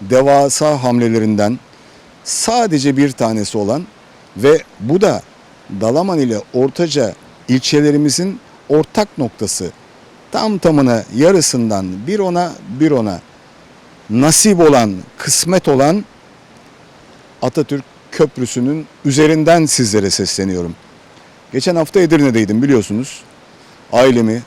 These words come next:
bayram münasebetiyle ziyarete gittim, görüştüm. Allah nasip etti, Edirne valimizle tanışmak nasip oldu. Ona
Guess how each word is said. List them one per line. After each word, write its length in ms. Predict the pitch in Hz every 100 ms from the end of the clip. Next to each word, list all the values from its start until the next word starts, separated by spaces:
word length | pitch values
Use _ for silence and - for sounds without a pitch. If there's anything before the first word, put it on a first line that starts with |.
| -
bayram 340 | 113 120 127
münasebetiyle 800 | 120 113 110 - 107 104 104 95 80 - -
ziyarete 460 | 82 98 110 107 131
gittim, 380 | 113 131 123 - - - - - -
görüştüm. 600 | 120 127 117 - 127 117 - - - - - -
Allah 240 | 131 135
nasip 280 | 139 - 127
etti, 400 | 123 - 123 120 - - - - - - - - - -
Edirne 380 | 107 127 127 123 - -
valimizle 760 | 98 107 117 123 127 101 120 113 - - _
tanışmak 520 | 110 120 117 131 123
nasip 300 | 131 117 135
oldu. 380 | 123 123 120 131 - -
Ona 320 | 113 123 123